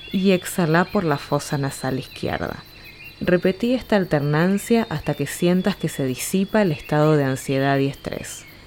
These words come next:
Puedes apoyar tus dedos índice y medio en tu tercer ojo. Quiero sumarte una herramienta más para la vida cotidiana.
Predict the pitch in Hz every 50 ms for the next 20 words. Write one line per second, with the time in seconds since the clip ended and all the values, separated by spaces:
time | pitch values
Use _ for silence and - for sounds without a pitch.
0 | - - - - 143 131 135 139 - 175 156 160 151 - 160 151 156 - 165 156
1 | 147 151 151 156 160 - - - - - 170 170 175 180 180 175 180 - - 151
2 | 139 139 139 143 147 151 160 185 202 214 208 175 - 147 - - 127 127 131 -
3 | - 135 - 113 113 - - - - - - - - - - - - 233 233 254
4 | 240 - - 170 156 156 160 165 175 190 185 - 214 190 175 165 160 165 165 160
5 | 151 143 139 139 147 151 156 - 151 147 147 156 180 214 - - - 170 151 143
6 | 143 139 139 143 143 147 151 151 143 - - - - 131 131 131 127 127 123 127
7 | 127 131